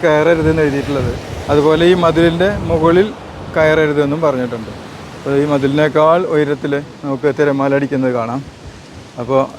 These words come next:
ഈ ചുറ്റുഭാഗം ഇപ്പോൾ നമ്മൾ നേരത്തെ പറഞ്ഞ പോലെ തന്നെ ഇവിടെ നിന്ന് നോക്കിയാൽ ഇവിടെ കണ്ടോ, ഇതൊക്കെ കാണാനുള്ള കാഴ്ചകൾ തന്നെയാണ്. ഒരിക്കലും നിങ്ങളത് ജീവിതത്തിലൊരിക്കലും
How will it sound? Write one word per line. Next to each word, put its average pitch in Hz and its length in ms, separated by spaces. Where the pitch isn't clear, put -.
ഈ 139 40
ചുറ്റുഭാഗം 165 520
ഇപ്പോൾ 127 160
നമ്മൾ 160 140
നേരത്തെ 160 280
പറഞ്ഞ 160 260
പോലെ 160 200
തന്നെ 147 180
ഇവിടെ 151 180
നിന്ന് 165 160
നോക്കിയാൽ 156 300
ഇവിടെ 156 220
കണ്ടോ, 135 200
ഇതൊക്കെ 170 300
കാണാനുള്ള 170 480
കാഴ്ചകൾ 160 420
തന്നെയാണ്. 160 320
ഒരിക്കലും 147 340
നിങ്ങളത് 160 300
ജീവിതത്തിലൊരിക്കലും 156 680